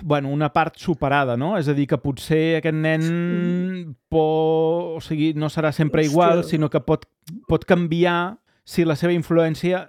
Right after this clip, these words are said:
Speaker 1: deixa de ser aquesta i és una altra, no? Perquè, en el fons, tens la sensació que ha estat un bon nano,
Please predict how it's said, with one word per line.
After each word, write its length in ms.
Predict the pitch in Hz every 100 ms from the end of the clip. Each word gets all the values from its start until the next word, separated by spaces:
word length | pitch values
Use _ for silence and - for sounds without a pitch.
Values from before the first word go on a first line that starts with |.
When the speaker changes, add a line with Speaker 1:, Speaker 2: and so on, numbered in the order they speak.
| 151
Speaker 1:
deixa 320 | 151 151 170
de 120 | 156 147
ser 120 | 160
aquesta 320 | 156 139 190
i 80 | 175
és 100 | 139
una 200 | 143 151
altra, 200 | 165 131
no? 120 | 147
Perquè, 180 | 160 156
en 60 | 151
el 100 | 151
fons, 480 | - 156 262 - - _ _ _ -
tens 200 | 151 190
la 100 | 240
sensació 500 | 247 156 135 123 143
que 100 | 240
ha 360 | - _ -
estat 320 | 156 - 180 285
un 160 | 233
bon 220 | 127 117 110
nano, 400 | 113 104 98